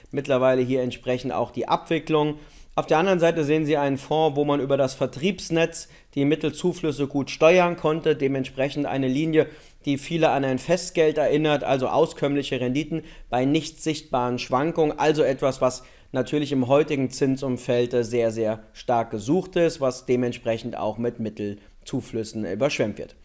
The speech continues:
Wie ordnet man Immobilien denn nun in die Vermögensstruktur ein? Grundsätzlich müssen wir natürlich unterscheiden zwischen den Vermögensklassen, das sind Aktien,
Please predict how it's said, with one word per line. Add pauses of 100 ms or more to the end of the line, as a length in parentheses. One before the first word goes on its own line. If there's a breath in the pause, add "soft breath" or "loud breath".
(640 soft breath)
Wie
ordnet
man
Immobilien
denn
nun
in
die
Vermögensstruktur
ein?
Grundsätzlich (260 loud breath)
müssen
wir
natürlich
unterscheiden
zwischen
den
Vermögensklassen,
das
sind
Aktien,